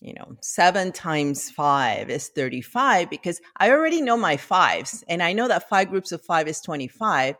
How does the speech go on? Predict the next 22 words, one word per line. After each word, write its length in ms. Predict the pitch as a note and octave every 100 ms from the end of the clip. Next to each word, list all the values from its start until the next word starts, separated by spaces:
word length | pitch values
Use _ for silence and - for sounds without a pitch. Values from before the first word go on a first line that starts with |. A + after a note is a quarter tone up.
| _ _ _ _ -
and 160 | F3+ F#3+
I 160 | - C#4
already 300 | C#4+ C4+ C4
know 160 | C4
my 220 | C4 E3+ D#3
twos, 440 | - E3 C#3+ C#3
and 140 | D3+
I 80 | D#3
know 140 | E3 E3+
that 200 | D#3 -
two 140 | G#3+
groups 280 | G3+ G3 -
of 140 | F3
five 240 | F3+ D3+ C#3
is 140 | D3
ten. 220 | G3+ F#3
So 120 | E3+
if 140 | D#3 D#3+
I 120 | D#3
put 200 | - F#3
them 180 | F#3 F3+
together, 800 | - C#3+ D3 D#3+ D#3 D2 -